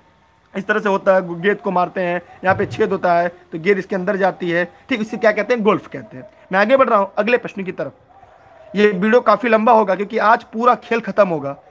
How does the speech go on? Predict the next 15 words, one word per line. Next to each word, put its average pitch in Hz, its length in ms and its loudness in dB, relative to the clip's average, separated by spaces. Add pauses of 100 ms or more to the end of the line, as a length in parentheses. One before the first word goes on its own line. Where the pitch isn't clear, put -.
(120)
खेल 240 200 2
का 214 120 2
खेल 247 280 0
खत्म 226 380 -2
होगा। 127 280 -10 (760)
बंकर 254 540 2
शब्द 185 540 -4 (340)
किस 277 220 -10
खेल 233 300 0
से 233 100 -2
संबंधित? 220 380 -2
फटाफट 277 300 2
कमेंट 277 240 0
करके 277 180 2
बताइएगा। 247 460 0